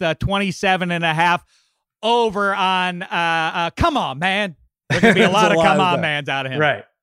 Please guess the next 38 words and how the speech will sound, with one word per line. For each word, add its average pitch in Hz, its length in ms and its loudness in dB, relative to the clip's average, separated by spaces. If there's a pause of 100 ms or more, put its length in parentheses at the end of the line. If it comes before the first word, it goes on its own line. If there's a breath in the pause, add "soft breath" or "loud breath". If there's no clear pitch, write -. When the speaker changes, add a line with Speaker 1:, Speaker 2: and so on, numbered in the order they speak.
(100)
Speaker 2:
He 139 140 -8
should 156 180 -6
be 147 100 -2
hosting 131 340 -4
Sports 120 380 -6
Center. 107 260 -8 (260)
Uh, 175 440 2 (120)
a 175 80 -4
swear 247 500 0
word. 135 440 -2
We'll 165 100 -8
go 220 140 -2
by, 202 340 0
uh, 180 440 0 (380)
we'll 160 100 -6
go 190 80 0
by 202 160 2
George 214 380 0
Carlin's 196 680 0 (240)
Speaker 1:
<laughs> 202 280 -6
Speaker 2:
rules 180 380 0
here. 139 380 -2 (300)
Will 226 360 2
we 226 200 0
hear 214 540 2
or 190 240 0
will 196 160 0
there 190 120 -2
be 185 200 -2
a 160 200 -4
swear 233 400 -2
word 185 280 -2
bleeped 170 280 -4
out? 151 260 -2
I'm 147 60 -10
gonna 269 100 -6
say 392 180 -4
yes 226 480 0